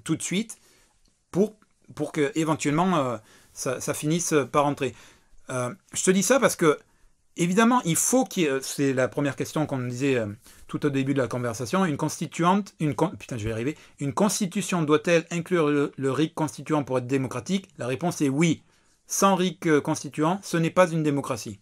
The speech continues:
Ça, c'est clair et net. Malgré tout, si ce n'est pas une démocratie, mais que la constitution fait que les, les pouvoirs sont moins concentrés et qu'il y a peut-être la possibilité de révoquer les élus, et cetera,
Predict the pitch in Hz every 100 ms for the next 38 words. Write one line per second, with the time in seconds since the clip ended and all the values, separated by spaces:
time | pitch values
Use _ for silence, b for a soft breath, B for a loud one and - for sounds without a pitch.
0 | _ - 156 143 151 151 127 101 - B
1 | B B B - 160 196 202 196 190 139
2 | - - - - 233 - 190 180 180 160
3 | 160 160 156 160 - 160 139 b - 131
4 | 127 165 143 B B B B - 135 156
5 | 156 170 156 151 156 - 180 170 151 b
6 | b b 131 135 - - 127 135 156 143
7 | 127 127 160 170 170 - 165 - 156 160
8 | b b b b b _ _ _ _ _
9 | - 123 143 156 165 - 139 127 113 127
10 | 147 147 147 143 127 131 151 156 160 151
11 | 139 151 151 127 131 113 117 175